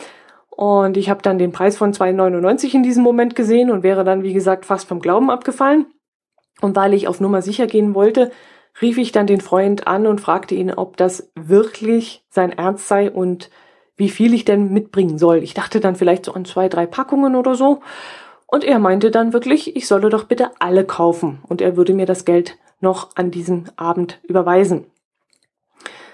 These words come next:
Ich habe dann bestimmt dreimal nachgefragt, ob das wirklich, wirklich, wirklich, wirklich sein Ernst sei. Und als er dann auch noch sagte, am liebsten wäre es ihm sogar, ich würde auch gleich die Verpackung mitnehmen,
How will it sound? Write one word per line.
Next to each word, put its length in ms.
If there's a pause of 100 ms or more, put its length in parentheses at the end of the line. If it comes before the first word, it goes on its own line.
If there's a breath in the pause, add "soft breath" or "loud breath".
(480 loud breath)
Ich 160
habe 140
dann 180
bestimmt 480
dreimal 440
nachgefragt, 720
ob 140
das 340
wirklich, 580
wirklich, 480
wirklich, 460
wirklich 480
sein 240
Ernst 420
sei. 200 (1200 soft breath)
Und 280
als 160
er 80
dann 160
auch 100
noch 120
sagte, 540
am 140
liebsten 280
wäre 180
es 120
ihm 140
sogar, 680
ich 240
würde 220
auch 100
gleich 240
die 100
Verpackung 680
mitnehmen, 540